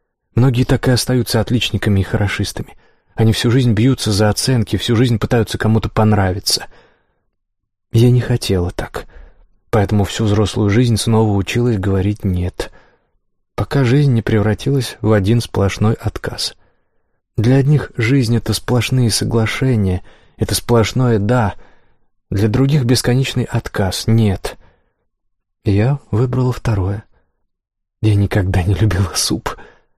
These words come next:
заключила свой долгий монолог незнакомка. Я суп любила, но мне уже надо было выходить.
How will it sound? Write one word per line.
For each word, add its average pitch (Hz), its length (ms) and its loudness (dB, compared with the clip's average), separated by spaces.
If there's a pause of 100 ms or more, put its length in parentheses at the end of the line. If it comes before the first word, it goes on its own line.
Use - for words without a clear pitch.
(400)
заключила 104 480 2
свой 101 200 0
долгий 117 320 2
монолог 101 480 2
незнакомка. 98 760 -2 (1800)
Я 143 160 4
суп - 280 -2
любила, 98 420 0 (600)
но 110 140 4
мне 117 160 4
уже 104 140 2
надо 104 180 2
было 101 180 2
выходить. 101 540 -2